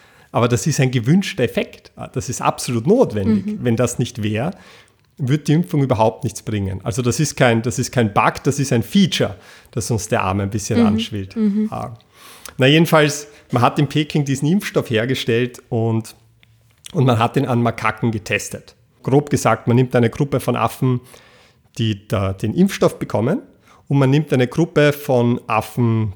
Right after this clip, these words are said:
Speaker 1: die keinen Impfstoff bekommen. Ja, das sind keine Unmengen an Tieren, das sind so, glaub ich, um die vier Tiere pro Gruppe.
Speaker 2: Mhm.
Speaker 1: Und vielleicht das auch vorweg, in Österreich hat man schon seit über zehn Jahren keine Versuche mit Affen gemacht. Mit Menschenaffen ist sowieso nicht erlaubt, aber,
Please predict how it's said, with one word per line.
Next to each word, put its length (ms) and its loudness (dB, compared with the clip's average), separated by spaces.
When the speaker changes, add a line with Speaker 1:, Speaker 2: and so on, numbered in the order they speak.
Speaker 1:
die 200 -4
keinen 340 -2
Impfstoff 400 -8
bekommen. 480 -14
Ja, 80 -8
das 160 -2
sind 160 2
keine 220 2
Unmengen 480 4
an 100 -2
Tieren, 260 0
das 160 -6
sind 120 -4
so, 100 -8
glaub 220 -6
ich, 80 -8
um 120 2
die 120 0
vier 280 -2
Tiere 300 2
pro 160 -4
Gruppe. 480 -2
Speaker 2:
Mhm. 160 2
Speaker 1:
Und 100 2
vielleicht 300 2
das 140 0
auch 180 4
vorweg, 400 0
in 180 0
Österreich 640 0
hat 160 -2
man 80 2
schon 140 -4
seit 180 -2
über 220 2
zehn 220 0
Jahren 260 0
keine 200 0
Versuche 420 -6
mit 160 -4
Affen 320 -2
gemacht. 420 -6
Mit 180 -8
Menschenaffen 560 0
ist 80 -6
sowieso 340 0
nicht 160 2
erlaubt, 420 0
aber, 240 -4